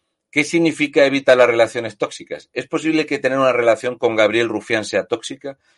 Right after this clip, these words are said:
¿Es posible que tener una relación con Bildu sea tóxica? ¿Es posible que tener una relación con esta chica que es un juguete roto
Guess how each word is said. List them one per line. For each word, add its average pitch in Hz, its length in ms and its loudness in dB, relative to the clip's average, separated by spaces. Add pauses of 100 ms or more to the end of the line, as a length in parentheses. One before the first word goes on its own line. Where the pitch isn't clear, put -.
(140)
¿Es 160 160 0
posible 160 460 4
que 139 100 -2
tener 131 240 0
una 127 160 0
relación 113 420 0
con 104 200 -4
Bildu 107 320 -4
sea 101 280 2
tóxica? 135 540 -4 (300)
¿Es 147 140 -6
posible 160 400 2
que 143 120 -4
tener 127 280 -2
una 127 140 2
relación 117 680 0 (380)
con 117 180 0
esta 120 320 -2
chica 113 400 -2
que 110 80 -4
es 110 140 -6
un 107 80 -8
juguete 107 420 -4
roto 104 500 -4